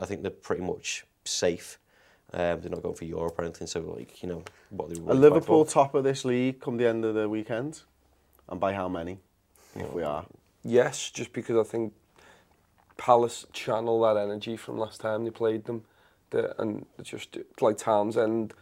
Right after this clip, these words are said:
Speaker 3: played so well. Absolutely incredibly.
Speaker 1: A screamer of a goal.
Speaker 3: Like, uh, uh, but, but defensively, like, that goal was fantastic, but the way he covered and tracked back,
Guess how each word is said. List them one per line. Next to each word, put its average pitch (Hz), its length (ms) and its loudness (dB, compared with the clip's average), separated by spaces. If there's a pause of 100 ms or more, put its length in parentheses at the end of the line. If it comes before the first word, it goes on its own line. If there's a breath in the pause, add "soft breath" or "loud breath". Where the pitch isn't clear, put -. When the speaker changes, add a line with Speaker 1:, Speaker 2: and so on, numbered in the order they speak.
(140)
Speaker 3:
played 117 280 -6
so - 280 0
well. - 340 -4 (480)
Absolutely 117 960 4
incredibly. 107 720 -2
Speaker 1:
A - 60 -14
screamer 87 420 -8
of 87 120 -6
a - 20 -16
goal. - 280 -10
Speaker 3:
Like, 107 220 10
uh, 110 220 6
uh, 120 120 6
but, - 360 12
but 123 240 12
defensively, 117 720 0 (200 soft breath)
like, 113 140 2
that 139 180 10
goal 123 220 12
was 120 140 6
fantastic, 120 680 8
but 120 120 0
the 127 60 8
way 110 220 8
he 123 120 6
covered 117 500 0
and 123 100 -2
tracked 117 300 0
back, 110 260 6